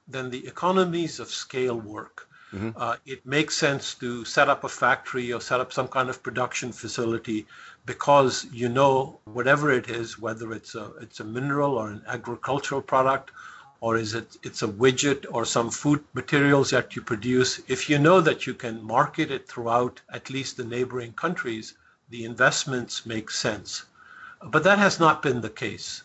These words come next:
Speaker 1: Between the limitations of infrastructure and in some cases tariff considerations, uh, that is just not the history of Africa.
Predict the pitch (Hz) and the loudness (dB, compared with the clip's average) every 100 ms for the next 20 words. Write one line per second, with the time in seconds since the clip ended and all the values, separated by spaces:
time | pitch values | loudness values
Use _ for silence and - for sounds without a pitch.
0 | _ 123 - - 160 160 151 156 135 120 | _ -10 -8 0 4 4 4 -2 -10 -8
1 | 120 120 117 143 139 - 139 - 127 120 | -6 -4 -2 -2 -2 -2 -4 -4 -8 -8
2 | 113 - 139 147 - 135 - 139 127 - | -10 -10 -8 -6 -2 -2 -2 -4 -4 -4
3 | 139 123 110 107 - 131 123 127 117 123 | -4 -4 -8 -10 0 0 0 -4 -4 -4
4 | 110 - - 147 151 147 - 139 - 147 | -6 -4 4 6 8 6 0 -6 -2 -2
5 | 127 127 123 123 123 113 - _ - - | 0 0 0 -4 -8 -12 -16 _ -20 -20
6 | - 131 113 - 117 147 156 139 - 139 | -18 -10 -8 -8 0 2 2 0 -6 -6
7 | - 127 117 120 - 127 - 120 107 95 | -6 -6 -6 -8 -8 -8 -6 -8 -8 -8
8 | 101 - 98 107 | -10 -10 -14 -14